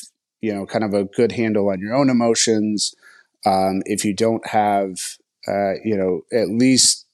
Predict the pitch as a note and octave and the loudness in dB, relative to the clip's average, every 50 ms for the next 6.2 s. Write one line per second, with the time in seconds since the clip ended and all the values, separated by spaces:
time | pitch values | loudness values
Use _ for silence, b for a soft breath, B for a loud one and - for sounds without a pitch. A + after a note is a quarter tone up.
0 | - G#2+ - A2 G#2 F2+ - - - A#2+ B2+ C3 A#2+ A#2 G2+ G#2 G#2+ G2 A2 G#2+ | -8 -4 -2 0 2 2 2 2 2 2 2 2 0 -2 -2 -4 -4 -2 0 0
1 | G#2+ G#2 G2+ - - A2 G2+ G#2 F#2+ F2+ F#2+ F#2+ G2 F#2+ F#2 - - F#2+ - - | 0 0 0 -2 -2 -2 -4 -6 -10 -10 -10 -10 -6 -4 -2 -2 -2 -2 -4 -2
2 | A#2+ G#2+ G#2 G2+ F#2+ G2 F#2+ F2+ - G2+ - - F2 F2+ F2+ F#2 F2+ F2 F2 F2 | -2 0 0 0 -2 -2 -4 -2 -4 -4 -4 -6 -8 -10 -8 -8 -8 -10 -12 -12
3 | - - - _ - G2 F#2+ G2 F#2 - - - - - G#2 G2 F#2+ G2 G#2+ A#2 | -14 -16 -14 _ -2 0 0 0 0 -2 -8 -12 -8 -4 -4 -2 0 0 0 0
4 | A#2+ A2 - - G2+ F2+ - - - F2+ D#2+ - - F#2+ F2+ E2+ - - F2+ E2 | 0 0 0 0 0 2 0 0 0 0 0 0 2 2 0 -2 -2 -4 -4 -4
5 | - - F#2 F#2 F#2 F2 F2 E2+ - F#2 D#2+ D#2+ - - - - _ - - - | -4 -4 -4 -4 -4 -4 -4 -4 -6 -8 -8 -8 -8 -10 -10 -10 _ -10 -12 -10
6 | - - - - | -10 -8 -8 -8